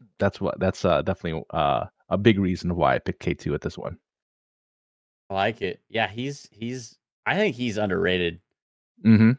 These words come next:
Speaker 1: I
Speaker 2: I,
Speaker 1: think
Speaker 2: I
Speaker 1: the
Speaker 2: mean
Speaker 1: movie's, I think the movie is still underrated,
Speaker 2: Oh my
Speaker 1: honestly.
Speaker 2: gosh, yeah. I mean, I, I, I've, I think I've been on record saying that Rogue One is, is my favorite, uh, Disney film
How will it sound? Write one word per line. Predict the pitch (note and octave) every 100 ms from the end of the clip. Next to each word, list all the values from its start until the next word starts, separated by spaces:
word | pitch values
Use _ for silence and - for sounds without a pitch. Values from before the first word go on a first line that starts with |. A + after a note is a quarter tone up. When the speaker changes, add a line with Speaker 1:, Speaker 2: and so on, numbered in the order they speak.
| _ _ _ _ -
Speaker 1:
I |
Speaker 2:
I, |
Speaker 1:
think | D3 A3+
Speaker 2:
I |
Speaker 1:
the | D#3
Speaker 2:
mean | A#2+
Speaker 1:
movie's, | F3 D4 A#3 -
I | C3
think | C#3+ C3
the | D3
movie | E3+ G#3+
is | G2+
still | - G2
underrated, | F2 D#2+ D2 D2+ C#2+
Speaker 2:
Oh |
my | A2+
Speaker 1:
honestly. | C#3+ G#3+ E3+
Speaker 2:
gosh, | G#2+ A#2 G2 A2
yeah. | A2 F2
I | B2+
mean, | D3+ A#2 - _ _ _ _ _ _ _ _ B2
I, | C3 F#3+ A#3 F#3 - -
I, | A2
I've, | - B2+ F#3 B2 _ _ _
I | G#2
think | F#3+
I've | E3+ F2+
been | F#2+
on | F2+
record | F2 E2+ F2+ E2+
saying | - G2 F#2
that | F#2+ D#2 -
Rogue | F#2 G#2+ G2
One | G2 G2+
is, | F#2+ E2 _ -
is | E2+
my | F#2+ G2
favorite, | - _ F#2+ G2+ F#2 G2 F2+ - _ _ _ _ _ _ _ -
uh, | F2+ F2 E2 D#2 C2+ - - _ -
Disney | G2+ A2+
film | D#2 - - -